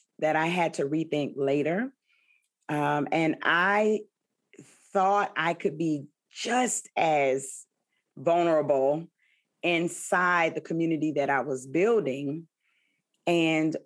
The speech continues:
one thing you'll learn as you begin to grow as a leader is that you, your, the way,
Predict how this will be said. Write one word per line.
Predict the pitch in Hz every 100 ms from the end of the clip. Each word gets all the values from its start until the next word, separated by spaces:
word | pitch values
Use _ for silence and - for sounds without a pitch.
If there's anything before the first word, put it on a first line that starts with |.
| _
one | 143 175 269 302
thing | 277 254
you'll | 220 190
learn | 185 185 185 175
as | - 165 165 151
you | 151 165 147
begin | 151 143 147 147 147
to | 139
grow | 135 147 165 170
as | - 143 139
a | 139
leader | 151 233 233 165 135 139 139 - - - -
is | 160 156 151
that | 165 156 151 147 -
you, | 147 151 185 220 233 233 226 220 - _ -
your, | 170 220 240 - - - _ _ _ -
the | 202
way, | 233 277